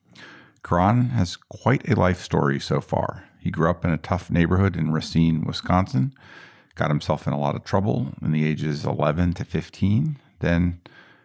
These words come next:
turned his life around, becoming a standout basketball player, starring for two years at the University of Connecticut, becoming a top draft choice in the N B A and a top player there for fifteen years.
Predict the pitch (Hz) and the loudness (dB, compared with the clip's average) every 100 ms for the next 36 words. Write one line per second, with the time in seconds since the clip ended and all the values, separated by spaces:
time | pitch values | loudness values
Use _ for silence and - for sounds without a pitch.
0 | _ - 110 120 110 113 - - 55 50 | _ 0 4 4 4 2 2 0 0 -4
1 | - - - 85 78 73 - 85 90 98 | -12 -12 -2 0 2 -2 2 4 4 2
2 | 85 87 - 92 - 98 107 120 - - | 0 -2 0 -2 0 0 2 -2 -4 0
3 | 80 80 80 80 71 _ - 127 120 123 | 2 2 0 -4 -8 _ -6 0 2 2
4 | 117 - 85 85 87 87 - - - 76 | 2 -2 0 0 2 0 -2 -6 -2 0
5 | 87 98 120 120 - - - - _ _ | 0 0 0 -2 -6 -20 -20 -20 _ _
6 | - 82 76 71 _ _ _ _ _ - | -4 0 2 0 _ _ _ _ _ -4
7 | 104 - - - 90 92 - 98 98 104 | -2 -2 -4 -2 0 -2 -2 2 2 0
8 | - - 85 80 80 80 82 95 127 - | -8 -4 0 2 4 4 4 2 2 0
9 | 82 - - 117 - 139 131 80 69 - | -4 -6 -4 -4 -2 0 2 4 2 0
10 | 80 - 92 - - 90 85 73 - - | -6 -4 -4 -4 -2 0 2 0 -4 -10
11 | - | -20